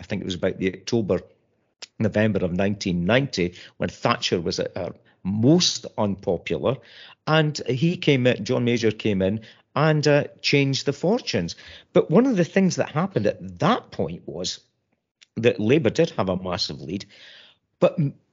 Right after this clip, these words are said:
uh, sorry, that, um, uh, Labour did have a massive lead, but what happened was, within two months, Major had turned that round, to get a Tory lead over Labour, forty-six to forty-three percent.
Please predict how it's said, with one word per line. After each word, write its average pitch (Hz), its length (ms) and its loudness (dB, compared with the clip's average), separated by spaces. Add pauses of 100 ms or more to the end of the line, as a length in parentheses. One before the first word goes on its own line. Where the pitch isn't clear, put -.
uh, 127 300 0
sorry, 98 360 -2
that, 98 320 -2
um, 98 420 -2 (100)
uh, 95 160 -2
Labour 110 380 2
did 117 180 2
have 107 160 -2
a 90 60 4
massive 82 380 -4
lead, 95 140 -2
but 127 100 2
what 117 180 -4
happened 131 460 -2
was, 76 280 -6 (340)
within 190 400 4
two 302 300 6
months, 294 500 0 (1400)
Major 185 400 6
had 170 220 2
turned 127 240 2
that 110 220 0
round, 92 280 -2 (260)
to 131 80 -2
get 120 340 0
a 107 100 -2
Tory 180 480 2
lead 92 240 -4 (300)
over 127 220 2
Labour, 104 360 0
forty-six - 760 -4
to 90 80 -8
forty-three 85 460 -8
percent. 87 480 -2